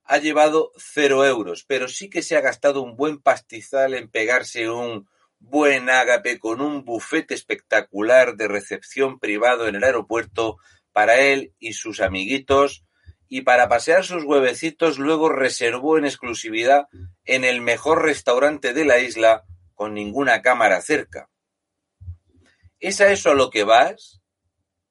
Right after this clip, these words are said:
Pedro Sánchez? ¿Vas a La Palma a esto?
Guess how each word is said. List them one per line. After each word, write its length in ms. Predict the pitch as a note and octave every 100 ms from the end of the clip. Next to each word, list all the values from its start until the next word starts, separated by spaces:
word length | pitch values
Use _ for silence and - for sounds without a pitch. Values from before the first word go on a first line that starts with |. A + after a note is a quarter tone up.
| _
Pedro 340 | C3+ A2+ G2+
Sánchez? 680 | F#2+ G#2 G#2 G#2+ D3+ F2 _ _ _ _ _ _ _ _ _ - - - -
¿Vas 320 | - C3+ D3+
a 80 | F#3+
La 200 | D#3+ -
Palma 560 | C#3 C3 A#2 A2 G2 - _ _
a 180 | F#2+ F#2+
esto? 440 | G#2+ - E3 F3+